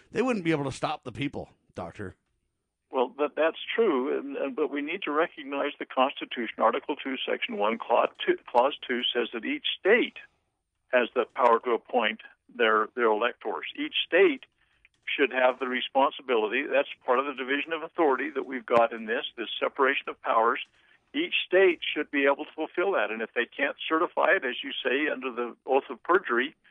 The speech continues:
Speaker 2: they should be decertified. Now, there's another level that it can be done. It can be done as they open the, the ballots, if you will, on the sixth of January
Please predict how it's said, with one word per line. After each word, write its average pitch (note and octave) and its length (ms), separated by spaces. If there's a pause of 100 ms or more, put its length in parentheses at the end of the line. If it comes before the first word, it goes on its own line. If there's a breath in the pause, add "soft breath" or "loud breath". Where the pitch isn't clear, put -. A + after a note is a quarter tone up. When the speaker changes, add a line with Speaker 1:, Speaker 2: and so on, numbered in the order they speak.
(260 soft breath)
Speaker 2:
they B2+ 180
should C3+ 160
be C#3 100
decertified. D3 800
Now, A2 120
there's A#2+ 240
another D3+ 360
level C3 300
that B2 140
it - 100
can A#2+ 140
be A2+ 100
done. A2+ 240
It - 120
can C3+ 100
be A#2+ 100
done B2 200
as C3+ 120
they G#2+ 140
open E3 340
the, C3+ 240 (180)
the B2 80
ballots, G#2 520
if A2+ 180
you A#2+ 80
will, A2+ 240
on B2 140
the G#2 80 (120)
sixth C3 260
of G#2+ 160 (520 soft breath)
January A2+ 640